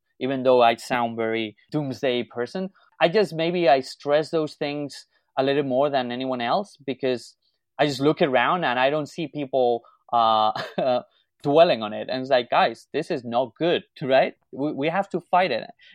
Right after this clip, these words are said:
"Yeah, yeah, let someone else fight it." It's like, "No, you know, we are them, right?" So we have to push back and make sure that the sustainability,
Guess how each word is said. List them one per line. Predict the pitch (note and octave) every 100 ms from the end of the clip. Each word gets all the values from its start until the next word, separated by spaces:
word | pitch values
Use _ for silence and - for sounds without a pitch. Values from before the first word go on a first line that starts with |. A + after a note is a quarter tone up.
| -
"Yeah, | D4 E4
yeah, | C#4+ B3+ G#3
let | F#3 G3+
someone | - A3+ G#3+
else | F3+ E3+
fight | - D#3 B2+
it." | A2
It's | - C#3 -
like, | C3
"No, | C3 D3 G#3+ A#2 -
you | D3+
know, | D3+ C3+ B2 - _ -
we | F3
are | G3 F3+ D#3 A2+ A#2+
them, | C3 D3+ A2 G#2+ _ -
right?" | C3 F#3
So | - C#3+
we | C#3 C#3
have | D#3+ C#3 E3+ - -
to | D3+ C3 - _ _
push | - F3 -
back | D3+ D#3 D#3+
and | C3 B2
make | C3 C#3
sure | - D3+ D3
that | C3
the | B2
sustainability, | B2 C3+ - B2+ B2+ A#2 A#2 G2+ A#2